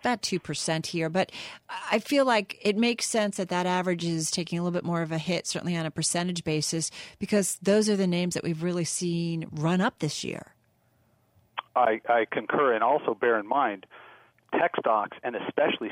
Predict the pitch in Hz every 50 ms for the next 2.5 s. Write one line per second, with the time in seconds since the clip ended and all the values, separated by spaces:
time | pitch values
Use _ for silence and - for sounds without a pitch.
0 | - - 127 131 151 139 - 110 98 95 - - - - - - 104 90 92 -
1 | - 104 95 107 110 117 113 - 107 - - 110 127 135 135 131 123 135 165 -
2 | 92 - - - - 101 104 104 -